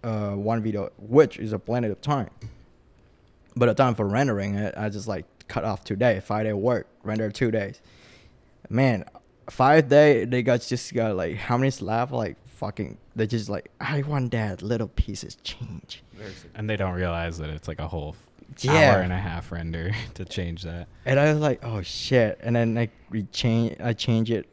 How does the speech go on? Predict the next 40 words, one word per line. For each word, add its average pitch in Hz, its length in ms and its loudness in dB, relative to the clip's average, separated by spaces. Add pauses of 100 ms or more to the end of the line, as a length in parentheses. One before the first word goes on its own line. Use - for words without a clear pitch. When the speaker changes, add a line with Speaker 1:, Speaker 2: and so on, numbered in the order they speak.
(120)
Speaker 1:
because 123 280 4
during 135 360 4
our 117 80 2
work 110 300 2
I 104 200 -2
still - 280 -4
do 104 180 -2
render. 107 380 -2 (380)
I 110 140 -2
just, 110 140 -4
like, 104 260 -4 (220)
test - 320 -4
render 98 320 -6
all 107 160 -2
the 95 60 -6
time. 98 280 -8 (380)
Speaker 2:
Yeah. 101 300 -12
Speaker 1:
And 117 180 0
I 113 140 2
just, 101 280 -10
after 110 720 2 (640)
basically 104 340 -2
ten 110 280 0
hours 113 380 4
of 110 60 -2
work, 117 280 -2 (460)
I 107 140 0
would 110 180 2
l-, 104 140 -6 (140)
go 104 140 -2
home, 107 440 2
leave 107 220 0
it 82 140 -4
for - 100 -6
render. 117 400 0
The 98 100 -6
next 104 240 -6
day 113 140 -2
going 113 240 0
back 113 320 0